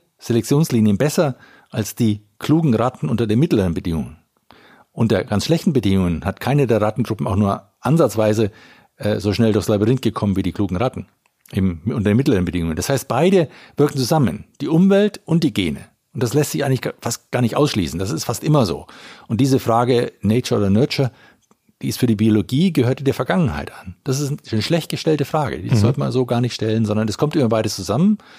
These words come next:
Speaker 1: Und die Frage ist nur, unter welchen Umwelten ist der genetische Anteil höher oder niedriger und welcher Anteil der Varianz wird durch genetische und welcher durch Umweltfaktoren erklärt.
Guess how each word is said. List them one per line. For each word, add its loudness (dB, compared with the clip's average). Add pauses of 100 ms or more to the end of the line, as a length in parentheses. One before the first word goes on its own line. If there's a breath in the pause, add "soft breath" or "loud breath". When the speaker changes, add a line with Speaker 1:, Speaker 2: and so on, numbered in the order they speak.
(280 loud breath)
Speaker 1:
Und -4
die 2
Frage 0
ist -2
nur, 2
unter 0
welchen 0
Umwelten 2
ist -10
der -8 (260)
genetische 0
Anteil -2
höher 4
oder 0
niedriger 2 (340 loud breath)
und -2
welcher 0
Anteil 0
der 0
Varianz 0
wird 0
durch -2 (380 soft breath)
genetische 0
und 0
welcher -2
durch -4
Umweltfaktoren -6
erklärt. -14